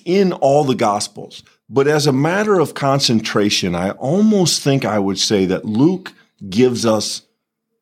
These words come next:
more of that on, on the percentage. I,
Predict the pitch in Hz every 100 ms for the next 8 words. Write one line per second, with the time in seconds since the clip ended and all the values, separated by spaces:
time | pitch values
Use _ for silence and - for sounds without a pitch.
0 | _ _ 113 113 113 135 147 131 98 80
1 | 95 82 80 - _ _ _ 101 104 -
2 | 110 107 95 107 92 - 95 85 73 -
3 | 117 -